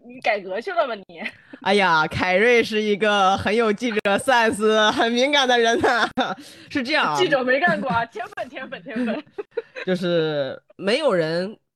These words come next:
Speaker 2: 向我表达过他讨厌我。
Speaker 1: 嗯，嗯。
Speaker 2: 但是我能感受到我的格格不入，就是因为我有刻意的去，因为这个东西又不存在 teamwork 嘛，就是脱口秀好的点，
Speaker 1: 对。
Speaker 2: 我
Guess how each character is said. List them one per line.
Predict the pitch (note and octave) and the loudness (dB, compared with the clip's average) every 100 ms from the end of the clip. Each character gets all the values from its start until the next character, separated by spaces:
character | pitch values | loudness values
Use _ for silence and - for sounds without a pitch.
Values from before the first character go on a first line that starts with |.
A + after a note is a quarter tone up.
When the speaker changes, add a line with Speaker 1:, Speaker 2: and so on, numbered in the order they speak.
| _ _ _ - | _ _ _ -14
Speaker 2:
向 | - C4+ | -4 -2
我 | B3+ | -2
表 | B3 F3 - | -2 -4 -4
达 | - - - | -12 -12 -10
过 | D#3+ A3 | -4 -4
他 | - - | -4 -6
讨 | D3+ - - | -10 -10 -14
厌 | - D#3+ D#3 | -6 -6 -6
我。 | - - _ _ _ _ - | -10 -18 _ _ _ _ -16
Speaker 1:
嗯， | F3+ A#3+ A#3+ B3+ - | -10 -4 -2 -4 -6
嗯。 | D4+ C#4 | -6 -2
Speaker 2:
但 | C#4 | -2
是 | A#3 A#3+ | -2 -2
我 | G3+ F#3 | -2 -2
能 | A#3 C4+ | -4 -6
感 | G#3 C#3 | -6 -4
受 | C3+ G3+ | -4 -4
到 | F#3 F3+ D#3+ C#3+ | -2 -2 -2 -6
我 | F3+ D#3+ | -6 -6
的 | C#3+ | -6
格 | C#3+ D#3 D#3+ | -8 -10 -8
格 | F3+ | -8
不 | E3 D3 | -10 -12
入， | F3+ A3 _ _ _ | -12 -14 _ _ _
就 | D4 | -8
是 | C4+ | -6
因 | E4 | -6
为 | D#4+ - A3+ | -8 -10 -4
我 | D#4 | 0
有 | A#3 | 0
刻 | - D4 C#4 | -2 -4 -2
意 | B3 | -2
的 | G#3+ | -8
去， | G3+ - | -10 -12
因 | E4+ | -12
为 | A#4 | -8
这 | - | -8
个 | G#4+ | -8
东 | D#4 | -8
西 | D#4 | -10
又 | C#4+ | -10
不 | D#4+ | -12
存 | B3 | -10
在 | A3+ A#3+ | -10 -10
teamwork | - D4 D4 D4 A#3 F3+ | -12 -12 -10 -4 -4 -4
嘛， | B2 - _ - | -12 -18 _ -8
就 | C#4 | -6
是 | A#3+ | -6
脱 | A3 A#3 | -8 -4
口 | A3+ | -4
秀 | A3 | -4
好 | A3 G#3+ | -6 -8
的 | C#3+ | -8
点， | D#3 - | -10 -12
Speaker 1:
对。 | |
Speaker 2:
我 | - | -8